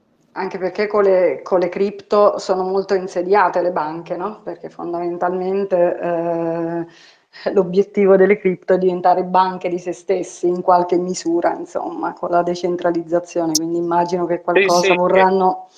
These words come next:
Speaker 1: escogitare per
Speaker 2: Beh, tante banche hanno investito, hanno studiato, hanno investito in questi, in questi progetti, no? Quindi in blockchain,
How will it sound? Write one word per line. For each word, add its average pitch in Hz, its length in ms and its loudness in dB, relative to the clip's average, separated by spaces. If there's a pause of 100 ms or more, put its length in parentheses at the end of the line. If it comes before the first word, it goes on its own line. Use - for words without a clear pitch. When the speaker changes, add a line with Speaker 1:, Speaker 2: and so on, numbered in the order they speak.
(240)
Speaker 1:
escogitare 180 1080 0 (140)
per 165 540 -4
Speaker 2:
Beh, 139 260 0
tante 131 400 -2
banche 123 480 -2
hanno 117 180 -2
investito, 107 1600 -4
hanno 107 260 -4
studiato, 107 680 0
hanno 107 120 -2
investito 107 720 -6
in 104 200 -6
questi, - 420 -6
in 104 80 -18
questi - 320 -4
progetti, 107 800 0
no? 107 280 0
Quindi 104 280 -4
in 104 100 -14
blockchain, 104 920 -2